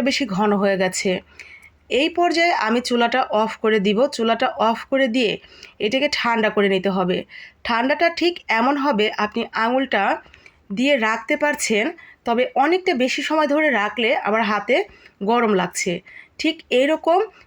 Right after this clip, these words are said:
কুসুম কুসুম গরম থাকা অবস্থাতেই কিন্তু আমাদের এখানে দইয়ের যে বীজটা আমরা মিলাবো সেটা মিলাতে হবে। অতিরিক্ত গরমও থাকা যাবে না, আবার একেবারে ঠান্ডা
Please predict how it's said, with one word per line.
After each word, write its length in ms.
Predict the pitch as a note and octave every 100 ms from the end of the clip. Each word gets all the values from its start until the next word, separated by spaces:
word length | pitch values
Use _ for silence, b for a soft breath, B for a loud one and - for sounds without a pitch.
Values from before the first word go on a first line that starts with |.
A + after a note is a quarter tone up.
| B
কুসুম 300 | C#4 D4+ F4 F4
কুসুম 240 | E4+ F4 D#4+ A#3
গরম 200 | A#3 C4 A#3
থাকা 200 | G#3 G#3+ G3+
অবস্থাতেই 520 | G#3 G#3 A3+ G#3+ A#3+ A#3+
কিন্তু 200 | A3 G#3+ G3+
আমাদের 240 | G3+ G#3 G#3
এখানে 300 | G#3 G#3+ G#3+ F4+ - B B B G3+
দইয়ের 240 | B3 C4+ A#3
যে 60 | B3+
বীজটা 300 | G#3+ A#3 - A3
আমরা 140 | G#3 G3 F3+ - G#3
মিলাবো 320 | G#3 F#3+ A#3+ D#4+
সেটা 220 | A3+ G3+ F#3
মিলাতে 260 | F#3 F3+ F3+
হবে। 200 | F3+ F3 - - B B B -
অতিরিক্ত 360 | C4 F4 F4 F4 D4 A3+
গরমও 300 | A#3 C4 C#4 B3+
থাকা 200 | B3+ B3+ A3+
যাবে 180 | G#3+ A3
না, 60 | D4 -
আবার 140 | G3 G#3 - A#3
একেবারে 300 | C4+ D4+ E4 D#4+
ঠান্ডা 280 | A3+ G#3+